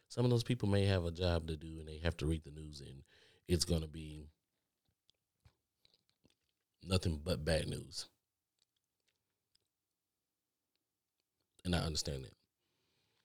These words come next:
But if you see people around you and it seems like they're just Scrooging it up,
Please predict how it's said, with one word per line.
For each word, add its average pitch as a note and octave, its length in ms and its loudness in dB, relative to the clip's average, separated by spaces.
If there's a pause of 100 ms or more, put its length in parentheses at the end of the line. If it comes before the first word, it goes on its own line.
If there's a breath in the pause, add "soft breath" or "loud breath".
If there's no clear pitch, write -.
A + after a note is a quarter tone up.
(480)
But D#2 320 4 (500)
if F2+ 240 2
you G2 200 -6
see G2+ 260 2
people F2+ 540 -8 (180)
around D#2 420 -14
you D2+ 320 -16
and D2+ 140 -14
it D2 120 -14
seems D#2 380 0
like D#2 220 -2
they're D2 200 4
just D2 260 6
Scrooging D#2 560 0
it C#2+ 120 2
up, F2 200 6